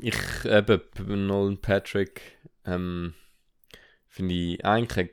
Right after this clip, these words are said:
ein recht geiler Spieler, aber ja, mit dieser Geschichte, das haben wir richtig weh da auch, wo er,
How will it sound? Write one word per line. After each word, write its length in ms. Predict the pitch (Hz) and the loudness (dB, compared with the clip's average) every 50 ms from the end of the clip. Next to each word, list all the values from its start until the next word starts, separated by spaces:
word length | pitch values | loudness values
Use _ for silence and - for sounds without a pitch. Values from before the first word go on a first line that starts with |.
| _ _ - | _ _ -4
ein 60 | 104 | 0
recht 260 | 101 104 107 - - | 2 2 2 2 0
geiler 300 | - 113 113 113 117 117 | 0 0 2 2 2 0
Spieler, 460 | 113 - - - 110 107 104 107 104 98 | -2 -2 -2 -2 -2 -2 0 -2 -2 -2
aber 320 | 92 90 85 92 87 87 - 147 135 - _ _ _ - - - - _ _ _ _ - - _ _ _ _ _ _ _ _ _ _ - | -2 -2 -2 -2 -4 -4 -6 -12 -18 -20 _ _ _ -20 -20 -20 -20 _ _ _ _ -20 -20 _ _ _ _ _ _ _ _ _ _ -6
ja, 260 | - 90 90 95 98 | -2 0 2 2 2
mit 240 | 92 90 87 - - | 2 0 -2 0 2
dieser 360 | 95 95 90 92 95 92 90 82 78 - - - | 2 2 4 4 2 2 2 0 -4 -12 -14 -10
Geschichte, 580 | - - - 98 92 - - - - - - - - - _ _ _ | -8 -4 -4 -4 -4 -6 -8 -12 -14 -12 -12 -12 -12 -14 _ _ _
das 180 | - - - - | -10 -4 -2 0
haben 140 | 92 90 95 | 0 2 2
wir 80 | 95 90 | 2 2
richtig 320 | 92 95 98 - - - | 0 0 -2 -6 -6 0
weh 220 | 95 95 92 98 95 | 4 6 6 6 6
da 300 | 95 92 90 92 90 90 | 4 4 2 2 2 0
auch, 180 | 90 87 87 | 0 -2 -4
wo 80 | 90 90 | -4 -4
er, 380 | 87 87 85 85 85 82 85 | -2 -2 -2 -4 -4 -8 -10